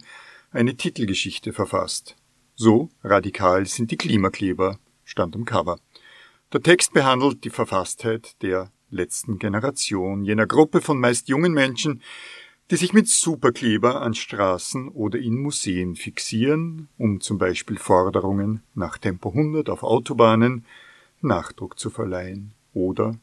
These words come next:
Fracking in Österreich zu verhindern. An anderer Front warfen die Aktivistinnen und Aktivisten Tomatensuppe auf die Verglasung eines Van Gogh-Gemäldes oder Kartoffelbrei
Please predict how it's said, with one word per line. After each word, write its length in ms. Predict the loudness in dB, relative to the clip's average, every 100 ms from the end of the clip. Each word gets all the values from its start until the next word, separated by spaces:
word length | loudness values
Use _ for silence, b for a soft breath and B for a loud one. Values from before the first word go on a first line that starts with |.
| _
Fracking 460 | 0 4 4 4 2
in 120 | 2
Österreich 520 | 0 -4 -6 -8 -8
zu 160 | -10 -4
verhindern. 540 | 0 0 -2 -8 -14 -16 _ _ _ _ _ _ _ _ -2
An 360 | 0 0 -4 -6
anderer 400 | 0 4 6 4
Front 400 | 4 4 4 4
warfen 580 | 2 2 -2 -2 -2 -4 _
die 160 | -4 -4
Aktivistinnen 800 | -4 -8 -6 -6 -2 -2 -2 -6
und 160 | -6 -6
Aktivisten 720 | -6 -6 0 0 0 -4 -4
Tomatensuppe 840 | -2 0 0 -2 -10 -8 -4 -4 -4 b b b b b
auf 140 | -6
die 100 | -2
Verglasung 540 | 0 4 6 4 2
eines 400 | -2 -2 -4 -8 -4
Van 260 | -4 -4
Gogh-Gemäldes 1120 | -4 -6 -6 -14 -10 -8 -6 -6 -4 -4 -6 -14 b b b 2
oder 220 | 4 6
Kartoffelbrei 880 | 2 -2 -6 -6 -4 -2 -2 -4